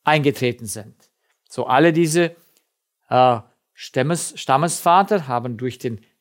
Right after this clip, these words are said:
Glauben gelebt und die, die nicht geglaubt haben, obwohl sie in Israel geboren sind, wurden ausgebrochen.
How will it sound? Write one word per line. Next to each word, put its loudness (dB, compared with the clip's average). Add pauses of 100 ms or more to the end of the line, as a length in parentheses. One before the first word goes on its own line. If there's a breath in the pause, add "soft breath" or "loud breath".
Glauben 4 (960)
gelebt 4
und -2 (600)
die, 4
die 0
nicht 2
geglaubt 2
haben, 2
obwohl 4
sie 2 (560 soft breath)
in 2 (280)
Israel 4
geboren -2
sind, -8
wurden -6 (380)
ausgebrochen. 0